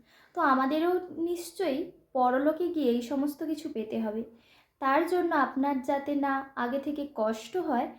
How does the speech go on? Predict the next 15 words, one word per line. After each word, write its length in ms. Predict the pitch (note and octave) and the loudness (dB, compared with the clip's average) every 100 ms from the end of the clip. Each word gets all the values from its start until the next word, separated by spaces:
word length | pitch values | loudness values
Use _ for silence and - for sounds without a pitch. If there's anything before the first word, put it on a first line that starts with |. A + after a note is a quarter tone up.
| _ _ | _ _
তার 220 | C4 A#3+ A3+ | -4 -2 0
জন্য 280 | D4+ E4+ | 0 0
আমি 380 | E4+ C#4+ C4+ D4 - _ | -2 0 0 0 -6 _
আপনাকে 440 | A#3 A3+ B3+ C4 C#4 | -8 -2 -2 0 -2
এগুলো 320 | A#3+ A#3+ B3+ | -2 0 -2
এখন 460 | - A#3 - F4+ F4+ | -2 -6 -4 -4 -2
থেকে 280 | D#4+ B3 | -2 -2
দিয়ে 400 | A#3 G#3 A3+ - - _ - | -6 -2 -2 -4 -8 _ -2
অভ্যেস 500 | C#4 A#3 - D4 D4 | 0 0 0 -2 -4
করাচ্ছি, 680 | - G#3 G#3 - - G#3+ - _ _ - | -8 -12 -12 -14 -12 -12 -14 _ _ -12
যাতে 400 | A3+ A3+ A3+ E4 | -4 -4 -2 0
না 320 | D#4+ A#3 A#3+ - | 2 2 0 -4
আপনার 340 | A#3+ B3 B3+ | -2 0 -2
সেখানে 560 | B3+ C4+ C4 E4+ F#4 F4 | -2 -2 -2 -4 -6 -6
গিয়ে 380 | B3 A#3+ - | -2 0 -2